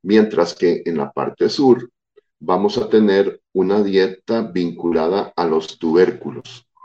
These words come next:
Eh, hablando básicamente de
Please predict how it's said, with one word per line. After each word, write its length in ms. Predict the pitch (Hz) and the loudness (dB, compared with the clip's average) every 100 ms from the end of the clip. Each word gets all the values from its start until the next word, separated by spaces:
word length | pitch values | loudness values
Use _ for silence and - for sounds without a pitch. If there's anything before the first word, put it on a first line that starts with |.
| _ _ _ _ _ | _ _ _ _ _
Eh, 380 | 85 87 92 - | 0 2 0 0
hablando 580 | 87 85 92 98 113 98 | 0 2 0 4 6 6
básicamente 1120 | 95 - 107 101 95 92 92 - 113 101 - _ _ _ _ | 2 -2 -2 0 0 0 -2 0 2 2 -4 _ _ _ _
de 600 | - 92 87 85 80 78 | -2 2 4 4 2 -2